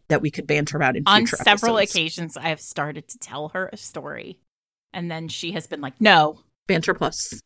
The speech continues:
Speaker 2: Uh, we're adding that to Banter Plus, so I just have to hold it for two months. And the truth is, I'm not sure I'll remember then, but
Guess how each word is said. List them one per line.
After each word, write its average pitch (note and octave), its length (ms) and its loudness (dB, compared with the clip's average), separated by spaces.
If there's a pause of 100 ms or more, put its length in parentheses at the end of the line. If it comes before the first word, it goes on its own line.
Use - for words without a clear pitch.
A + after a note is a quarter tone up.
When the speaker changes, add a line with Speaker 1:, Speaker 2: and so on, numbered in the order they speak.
Speaker 2:
Uh, G3+ 140 -6
we're F#3 160 0
adding D#3+ 360 4
that D#3+ 140 0
to A#3 80 -6
Banter F3 320 -4
Plus, E3 240 -4
so E3+ 120 -2
I F3 160 4
just E3 160 -6
have F3+ 180 -2
to F#3+ 60 -8
hold D#3+ 280 -4
it C#3 140 -4
for - 160 -10
two E3 240 -4
months. C3 500 -4 (440)
And G3 200 2
the G3+ 100 -6
truth B3+ 380 -6
is, F#3+ 520 -6 (100)
I'm F3 180 -2
not D#3 180 -2
sure E3+ 140 -4
I'll D3 120 0
remember C#3 400 -4
then, C3 220 -2
but D#3+ 180 -2